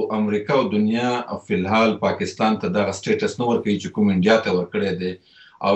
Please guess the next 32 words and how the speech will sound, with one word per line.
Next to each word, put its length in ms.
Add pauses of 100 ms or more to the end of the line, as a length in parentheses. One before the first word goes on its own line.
انډیا 260
ته 140
په 160
دې 60
ورکړی 440
چې 60
کومه 220
تاسو 220
خبرو 280
کوئ، 120
انډیا 220
ډېره 220
غټه 180
اکانومي 460
ده. 180
آ، 420 (680)
انډیا 320
چې 120
کوم 180
ریکارډ 360 (100)
دی 100
د 120 (300)
پرولیفریشن 640
والا، 300
د 120 (400)
جوهري 400
هتیارونو 440
پھیلاولو 500
والا، 300
هغه 180
دومره 320
خراب 360